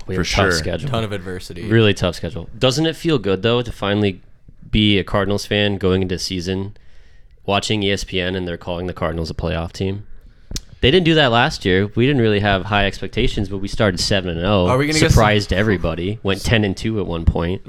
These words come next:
Speaker 3: So we might get some love on the national level. I mean, we got hard, the Hard Knocks in season
Speaker 1: Yeah,
Speaker 3: that's
Speaker 1: that's
Speaker 3: gonna be going on.
Speaker 1: What's, that's in November, I think it starts, or it, it airs or something.
Speaker 3: Yeah, something like that.
Speaker 1: Yeah. Oh, one thing I wanted to say though, um, going back to his, uh,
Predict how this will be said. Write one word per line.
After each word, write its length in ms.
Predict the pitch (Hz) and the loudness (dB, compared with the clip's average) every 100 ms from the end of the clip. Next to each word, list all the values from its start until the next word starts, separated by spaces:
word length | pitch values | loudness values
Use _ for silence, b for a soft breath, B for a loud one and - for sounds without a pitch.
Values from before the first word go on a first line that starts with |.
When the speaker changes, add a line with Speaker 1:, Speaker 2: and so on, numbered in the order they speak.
| - | -14
Speaker 3:
So 120 | - | -4
we 60 | 123 | -2
might 160 | 123 117 | 0 -2
get 160 | 123 | -4
some 140 | 117 107 | -6 -4
love 180 | 104 104 | -4 -4
on 120 | 101 | -6
the 80 | 95 | -6
national 320 | 95 98 113 | -8 -8 -6
level. 140 | 104 | -4
I 60 | 113 | -2
mean, 120 | 127 | -2
we 100 | 135 | 0
got 200 | 151 131 | 0 0
hard, 260 | 123 131 113 | 0 -2 -4
the 80 | 113 | -6
Hard 160 | 120 | -4
Knocks 260 | 120 113 - | -4 -6 -6
in 140 | 113 | -8
season 580 | 107 127 139 120 120 135 - | -6 -6 -6 -6 -8 -10 -4
Speaker 1:
Yeah, 280 | 107 139 107 | 0 2 2
Speaker 3:
that's 120 | 117 | 4
Speaker 1:
that's 180 | 104 117 | 2 2
Speaker 3:
gonna 80 | 110 | -4
be 100 | 107 | -4
going 240 | 104 104 | -4 -4
on. 200 | 104 127 131 - | -6 -8 -10 -6
Speaker 1:
What's, 360 | 113 - - | -6 -4 -8
that's 240 | - 110 117 | -10 -8 -6
in 60 | |
November, 500 | 101 90 92 107 131 | -6 -4 -4 -4 -4
I 60 | 139 | -4
think 160 | 147 | -6
it 60 | 147 | -8
starts, 540 | - 147 160 - - - | -10 -12 -12 -16 -20 -8
or 120 | 110 | -6
it, 100 | 98 | -4
it 180 | - 95 | -2 0
airs 340 | 98 101 110 | 0 0 -2
or 60 | 113 | -6
something. 420 | 120 113 131 131 - | -8 -8 -8 -10 -8
Speaker 3:
Yeah, 320 | 147 139 92 - | -6 -6 -10 -10
something 320 | 131 135 110 | -8 -6 -8
like 180 | 92 - | -10 -2
that. 80 | |
Speaker 1:
Yeah. 260 | 101 92 90 - B B | 0 2 0 -4 B B
Oh, 100 | - - | -4 -4
one 220 | 101 123 139 | 0 2 4
thing 180 | 151 | 2
I 60 | 127 | 2
wanted 260 | 113 107 90 | 2 2 0
to 80 | |
say 220 | 87 90 85 | 0 0 0
though, 240 | 85 82 - | 0 -4 -4
um, 180 | 85 | -2
going 180 | 87 95 | 2 2
back 220 | 98 90 | 2 0
to 140 | - 90 | 0 -4
his, 320 | 85 82 - | -4 -6 -12
uh, 340 | 85 80 78 | -14 -14 -16